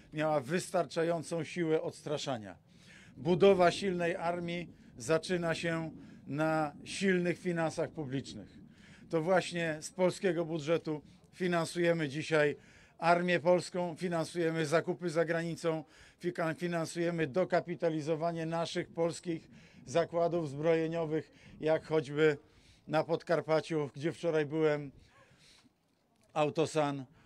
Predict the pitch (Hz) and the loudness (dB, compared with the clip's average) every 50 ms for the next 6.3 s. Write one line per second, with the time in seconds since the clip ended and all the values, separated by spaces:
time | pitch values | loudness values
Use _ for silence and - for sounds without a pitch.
0 | _ _ _ _ _ _ - 160 160 156 151 147 135 131 117 110 107 104 98 104 | _ _ _ _ _ _ -6 0 2 4 6 6 4 2 -2 -10 -18 -20 -20 -20
1 | 113 120 - 165 160 - 160 151 - - 170 156 156 151 147 147 139 135 151 147 | -20 -10 -6 -6 -4 -2 -2 -4 -2 0 0 2 2 2 2 0 0 0 0 0
2 | 143 143 139 131 123 135 156 156 151 147 - - - - _ _ _ _ - 180 | 2 2 2 2 2 4 6 6 6 6 2 -2 -12 -18 _ _ _ _ -4 -4
3 | 156 143 170 180 170 170 160 135 156 160 151 151 147 151 147 147 143 139 139 135 | 0 4 6 6 8 8 6 6 4 4 4 4 4 2 2 -2 -2 -2 -4 -4
4 | - - - - - - - - - - - 131 147 151 139 113 127 151 - - | -6 -10 -20 -20 -20 -20 -20 -20 -20 -8 -2 0 0 0 0 -2 -6 -8 -4 -2
5 | 156 147 143 143 135 117 - - - - - 165 143 139 139 131 - - 127 117 | -2 0 0 0 -2 -2 -4 -12 -16 -2 2 4 4 4 4 2 0 -2 -4 -4
6 | - - - - 87 | -4 -8 -16 -18 -20